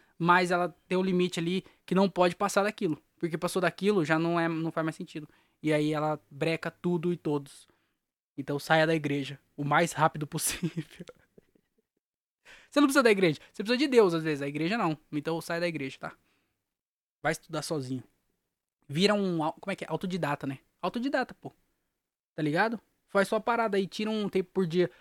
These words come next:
pra você, sei lá, orar e, e ver a Bíblia e os caralho. <laughs> E os caralho, eu acho que não devia falar "e os caralho" depois de ler a Bíblia. Ler a Bíblia e os caralho. Não. Não lê os caralho não, inclusive. Porque aí ler os caralho tecnicamente é Libras, né? Braille?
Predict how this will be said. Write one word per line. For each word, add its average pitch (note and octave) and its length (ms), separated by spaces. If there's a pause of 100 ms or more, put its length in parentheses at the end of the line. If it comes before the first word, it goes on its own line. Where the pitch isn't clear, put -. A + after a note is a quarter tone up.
(140)
pra F3+ 100
você, E3+ 560
sei G3 160
lá, D3 220
orar C#3+ 500
e, - 280
e C3+ 100
ver C3+ 160
a C3+ 60
Bíblia C#3 320
e - 20
os - 80
caralho. D3+ 300 (440)
<laughs> - 240
E E3+ 120
os D#3 100
caralho, C#3 340
eu D3+ 60
acho D3+ 100
que E3+ 80
não E3+ 80
devia D3+ 300 (380)
falar C3 280
"e C#3+ 80
os C#3 100
caralho" C3 340
depois C3+ 300
de C3+ 140 (200)
ler C#3 140
a C3 60
Bíblia. B2 320 (880)
Ler E3 120
a E3 80
Bíblia D#3 300
e - 20
os D3 60
caralho. B2+ 440
Não. C3+ 220 (300)
Não D#3 100
lê D3+ 80
os F3+ 100
caralho A3+ 340
não, F3 120
inclusive. C#3 360
Porque - 140
aí C#3+ 200
ler C#3+ 160
os E3 100
caralho D3 280
tecnicamente D3+ 600
é D3+ 160 (560)
Libras, E3 400
né? C#3 140 (1080)
Braille? D3+ 380